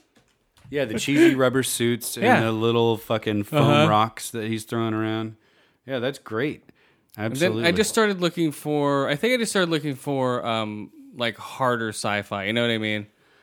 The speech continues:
Speaker 2: I think that's what it was. I think it was just, like I was saying, it was a little too soft for me.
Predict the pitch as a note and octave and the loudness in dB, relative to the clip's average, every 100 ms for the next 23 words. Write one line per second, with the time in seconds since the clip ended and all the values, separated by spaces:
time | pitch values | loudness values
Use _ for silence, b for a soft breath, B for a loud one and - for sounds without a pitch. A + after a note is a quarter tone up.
0 | b b _ A#2+ D3+ D3 B2+ B2 G#2+ G#2 | b b _ -6 -2 -2 -2 -6 -6 -6
1 | A#2 D#3 D3+ C3+ - - D3 D3+ C3+ F3 | -6 -4 -4 -4 -6 0 2 2 0 0
2 | A#2 A2+ C3 C3+ - B2 C3 B2 - A#2 | 0 -2 -4 -4 -6 -4 0 0 0 -8
3 | G#2 G2+ | -8 -8